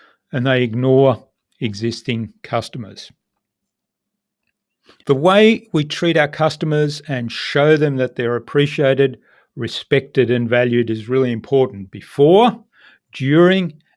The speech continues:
and after purchase. And it's that that determines whether they'll make another purchase with us. Our aim is to show our customers we really care about them. We care about their success. We care about their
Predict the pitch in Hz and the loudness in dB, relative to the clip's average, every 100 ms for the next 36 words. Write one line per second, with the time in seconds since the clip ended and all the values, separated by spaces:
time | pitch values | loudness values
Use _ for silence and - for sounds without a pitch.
0 | _ - 127 160 214 - _ - 196 214 | _ -6 -2 0 0 -4 _ -4 0 0
1 | - - - 127 110 - - - - _ | -2 -6 -6 -8 -8 -10 -18 -18 -18 _
2 | _ _ _ _ 135 135 135 - 165 196 | _ _ _ _ -6 -6 -6 -2 -2 0
3 | 175 - 147 143 143 147 147 123 123 120 | -4 -4 -8 -2 -2 0 -2 -2 -2 -2
4 | 120 120 117 120 117 120 123 127 - 127 | -4 -4 -4 -6 -6 -8 -8 -8 -8 -10
5 | 117 135 - 135 143 113 110 - - _ | -10 -12 -6 0 2 0 -2 -12 -16 _
6 | _ _ _ _ _ _ _ _ _ _ | _ _ _ _ _ _ _ _ _ _
7 | _ - 190 180 156 175 127 - _ _ | _ 0 0 2 0 2 0 -4 _ _
8 | - 127 - 135 - 131 131 123 - 156 | -6 -6 -6 -10 -2 2 4 2 0 -2
9 | 160 - 127 123 127 127 113 110 131 170 | -2 -4 -8 -6 -6 -6 -6 -4 2 2
10 | 175 156 - 156 147 117 117 - 113 95 | 2 0 0 2 2 2 -2 -4 -10 -12
11 | _ _ - - _ - 113 - 151 143 | _ _ -20 -20 _ -18 -16 -6 0 2
12 | 131 127 135 120 - 127 - - 160 - | 2 0 -2 -6 -8 -10 -6 0 0 0
13 | - - 123 113 - 147 165 143 127 - | -8 -16 -16 -12 -4 0 0 0 -2 -2
14 | 117 120 | -2 -4